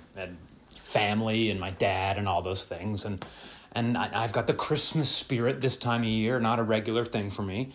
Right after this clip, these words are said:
I've, I've discovered this year that I believe in Santa Claus.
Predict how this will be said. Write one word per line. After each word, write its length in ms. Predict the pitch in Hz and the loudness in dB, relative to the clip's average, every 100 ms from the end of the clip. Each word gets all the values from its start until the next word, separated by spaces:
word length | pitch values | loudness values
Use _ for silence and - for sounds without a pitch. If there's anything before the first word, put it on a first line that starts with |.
| - 139 | -2 2
I've, 220 | 151 135 - - | 4 2 -6 -2
I've 180 | - 147 | 0 4
discovered 600 | 208 - 127 110 107 - - - | 6 8 6 4 2 -2 -12 -8
this 320 | 107 180 - | 2 6 6
year 360 | 120 95 87 101 - - _ _ _ _ _ _ _ - | 6 0 -2 -8 -16 -20 _ _ _ _ _ _ _ 4
that 140 | 175 175 | 6 10
I 220 | 208 285 | 10 12
believe 460 | 240 208 180 175 | 12 12 10 8
in 160 | 147 123 | 6 4
Santa 460 | - - 117 107 95 | 6 6 4 0 -4
Claus. 640 | - 90 - - - | -4 -4 -4 -6 -6